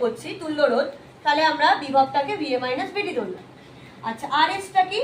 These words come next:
পুরোটা as a whole রোধ, আর প্রবাহ মাত্রা তো আই সবসময় তিনটেরই ফিক্স থাকবে। তাহলে এইখানে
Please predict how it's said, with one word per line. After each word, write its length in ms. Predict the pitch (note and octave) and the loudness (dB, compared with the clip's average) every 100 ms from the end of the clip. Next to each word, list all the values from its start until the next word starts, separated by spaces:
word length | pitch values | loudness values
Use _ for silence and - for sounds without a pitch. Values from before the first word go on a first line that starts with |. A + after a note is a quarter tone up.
| - | -4
পুরোটা 360 | D#4+ D4+ D4+ D4+ - | -2 -2 6 6 6
as 100 | C#4 C#4 | 0 0
a 20 | D4 | 0
whole 200 | C#4 C#4 | 0 2
রোধ, 180 | D4 G4 - - - - - B3+ | 2 2 0 -18 -20 -14 2 4
আর 160 | A#3+ A#3 A#3 | 6 2 -2
প্রবাহ 240 | E4+ E4+ E4 | -2 2 2
মাত্রা 240 | E4 D#4+ D#4+ D#4 | 2 -2 -4 -2
তো 40 | C4 | 2
আই 80 | C4 C4+ | 2 2
সবসময় 380 | B3 A3+ C4 C4+ D4 | -4 -4 -6 -6 -6
তিনটেরই 380 | C4+ A#3 B3 F4 | -8 -2 0 0
ফিক্স 200 | G4 G4+ - | -4 -4 -6
থাকবে। 260 | A#3 - - - - - - - - | -6 -8 -16 -20 -20 -20 -20 -20 -14
তাহলে 180 | - D4 C#4+ E4 | -6 -4 -4 -4
এইখানে 560 | G4 G#4+ G#4+ G4 D4 C4 | -2 -2 0 -2 0 2